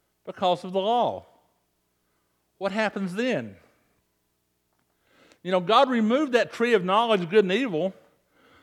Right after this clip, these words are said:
so we couldn't eat that fruit anymore, so that we don't have to worry about that law, that sin anymore.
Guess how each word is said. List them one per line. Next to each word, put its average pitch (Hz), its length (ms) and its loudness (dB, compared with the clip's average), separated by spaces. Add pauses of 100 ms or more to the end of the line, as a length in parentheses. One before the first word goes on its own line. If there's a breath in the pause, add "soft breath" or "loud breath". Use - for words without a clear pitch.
so - 160 2
we 196 100 6
couldn't 262 260 0
eat 220 120 2
that 226 220 4
fruit 302 240 -2
anymore, 170 580 0 (1400)
so 190 180 -2
that 190 80 4
we 214 180 2
don't 190 180 -2
have 269 180 0
to 240 60 -6
worry 254 80 0
about 233 180 2
that 269 260 2
law, 220 200 2
that 233 260 -2
sin 254 260 -4
anymore. 185 560 -4